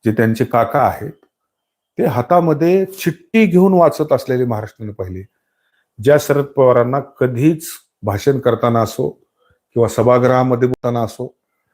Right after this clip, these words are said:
कधीच कुणी हातात चिठ्ठी घेऊन बोलताना पाहिलं नव्हतं. ते शरद पवार चिठ्ठी घेऊन स्पष्टीकरण देत होते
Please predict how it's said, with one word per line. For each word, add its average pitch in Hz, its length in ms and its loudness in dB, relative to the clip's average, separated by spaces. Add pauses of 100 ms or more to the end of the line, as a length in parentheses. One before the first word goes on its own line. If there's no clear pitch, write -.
(200)
कधीच 175 280 2
कुणी 190 200 2
हातात 160 260 2
चिठ्ठी 170 360 -2
घेऊन 156 240 2
बोलताना 120 320 0
पाहिलं 110 320 -4
नव्हतं. 113 240 -10 (120)
ते 180 100 6
शरद 131 260 0
पवार 123 360 -2 (680)
चिठ्ठी 156 340 2
घेऊन 123 340 0
स्पष्टीकरण 151 720 0
देत 120 220 -2
होते 127 280 -6